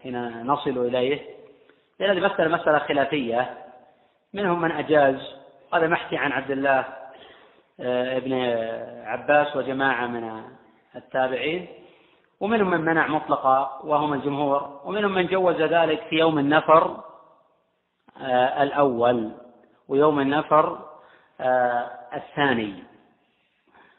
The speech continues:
والصواب في هذه المسألة أنه يمتنع إلا للحاجة للقياس، فإن النبي صلى الله عليه وسلم رخص في رمي جمرة العقبة قبل وقتها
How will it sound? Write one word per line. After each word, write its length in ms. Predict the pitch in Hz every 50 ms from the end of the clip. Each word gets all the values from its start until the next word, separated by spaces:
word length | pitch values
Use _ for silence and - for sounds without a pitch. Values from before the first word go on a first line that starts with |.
| _ _ _ _ _ _ _ _ _ _ _ _ _ _ _
والصواب 640 | - 185 185 180 190 190 - - 220 214 214 202 185
في 80 | - 175
هذه 80 | 165
المسألة 560 | 156 156 170 170 - 170 143 143 143 147 151 160
أنه 220 | 170 170 165 170
يمتنع 540 | 202 214 196 165 160 156 151 165 151 151 190
إلا 120 | 180 165
للحاجة 760 | 160 156 143 131 - - 160 143 120 113 - 123 120 123 123 123 - - - - - - - - _ _ _ _ _ _ _ _ _ _ _ _ _ _ _ _ _ _ _ _ _ _ _ _ _ _ _ _ _ _ _ _ _ _ _ _ _ _ _ _ _ _ _ _
للقياس، 800 | 160 165 165 165 - 175 165 151 127 - - - - - - - - - _ _ _ _ _ _ _ _ _ _ _ _ _ _ _ _ _ _ _ - -
فإن 260 | 180 165 190 196 190
النبي 180 | 190 190 180
صلى 80 | 160 156
الله 220 | - 180 208 185
عليه 0 |
وسلم 140 | 175 165 165
رخص 380 | 196 185 - - 165 160 - -
في 80 | 170
رمي 200 | 160 170 175 165 147
جمرة 320 | 147 160 156 156 147 -
العقبة 420 | 143 131 143 147 - 147 135 139 135
قبل 300 | - - 165 147 143 139
وقتها 720 | 139 147 147 - - - 131 117 117 120 123 135 147